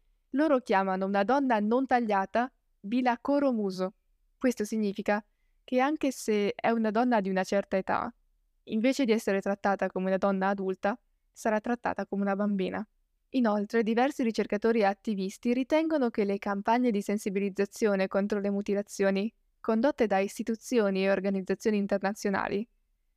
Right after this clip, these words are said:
siano contaminate da una visione neocolonialista. Infatti,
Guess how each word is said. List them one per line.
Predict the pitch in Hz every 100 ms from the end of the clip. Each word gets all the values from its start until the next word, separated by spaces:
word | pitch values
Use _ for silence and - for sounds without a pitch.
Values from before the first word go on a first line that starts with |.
| _
siano | - - 277 233
contaminate | - 220 240 240 240 262 285 285
da | 214
una | 202
visione | 196 208 233 262 269
neocolonialista. | 214 196 - 220 214 202 - - 240 226 _ _ _ _ _ -
Infatti, | 240 240 190 - - 214